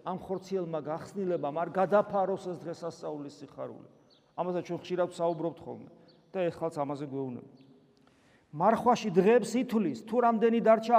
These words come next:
აღდგომამდე და მრავალი დღით ადრე გეწყინებათ. ამზადებს სანოვაგეს, განსაკუთრებულად <laughs> დედაკაცებს, მანდილოსნებს. აი, ეს არის. ხო, ნაცნობია ეს ყველაფერი.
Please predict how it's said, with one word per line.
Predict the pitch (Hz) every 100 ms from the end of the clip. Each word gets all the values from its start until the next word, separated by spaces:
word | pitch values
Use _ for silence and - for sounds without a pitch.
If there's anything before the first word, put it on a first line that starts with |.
| 220
აღდგომამდე | 214 220 214 196 196 170 147 143 175 202 - - - - _ _ _ _ _ _ _ _ _ _ _ -
და | 170
მრავალი | 170 202 240 240
დღით | 202 233 180
ადრე | 180 208 220 226 247 240 - - - - - - - - _ _ _ _ _ _ _ _ _ _ _ _ _ _ _ _ -
გეწყინებათ. | 139 - 131 - - - _ _
ამზადებს | - 147 165 160 160 180 -
სანოვაგეს, | 147 147 139 127 120 - - _ _ -
განსაკუთრებულად | 135 127 156 151 156 147 165 170 - -
<laughs> | - - 131
დედაკაცებს, | 127 131 127 - 135 -
მანდილოსნებს. | - 123 120 127 120 - - _ _ _ _ _
აი, | - 247
ეს | -
არის. | - - - - -
ხო, | - 214
ნაცნობია | 175 175 190 180 139
ეს | 107
ყველაფერი. | - 95 85 - -